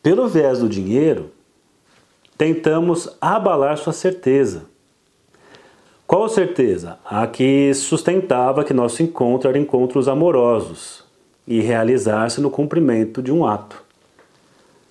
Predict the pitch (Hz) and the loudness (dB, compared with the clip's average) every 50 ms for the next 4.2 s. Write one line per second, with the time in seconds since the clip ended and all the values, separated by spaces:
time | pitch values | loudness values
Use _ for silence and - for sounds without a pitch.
0 | _ _ _ _ _ _ _ _ _ _ _ _ _ _ _ - - 156 160 160 | _ _ _ _ _ _ _ _ _ _ _ _ _ _ _ -2 -2 0 2 2
1 | 160 143 147 135 - - - 139 147 165 160 - - - - 104 87 87 - - | 2 2 2 0 0 0 0 2 2 2 2 0 -2 -2 -4 -4 -4 -6 -10 -20
2 | - - - _ - - 98 - - 110 92 104 - - - 110 - - 98 92 | -20 -20 -20 _ -4 -4 -4 -2 0 0 0 -2 -2 -2 -2 -2 -2 -4 -4 -2
3 | 104 127 147 127 101 87 98 95 90 92 117 151 180 - 190 156 120 101 101 117 | 0 0 0 0 -2 -2 -4 -4 -2 0 2 2 2 2 0 0 0 2 2 2
4 | 135 131 - | 0 0 -2